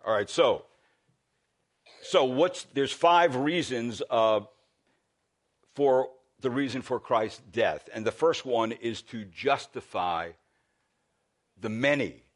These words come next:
Justify the many. Now, I would like you to take your Bibles and turn to several verses. This one I'm gonna have on the screen for you, and it's this, that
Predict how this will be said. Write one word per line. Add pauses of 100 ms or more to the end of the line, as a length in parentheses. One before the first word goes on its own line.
(520)
Justify (100)
the
many.
Now,
I
would
like
you
to
take
your
Bibles
and
turn
to
several
verses. (320)
This
one
I'm
gonna
have
on
the
screen (360)
for
you, (280)
and
it's (140)
this,
that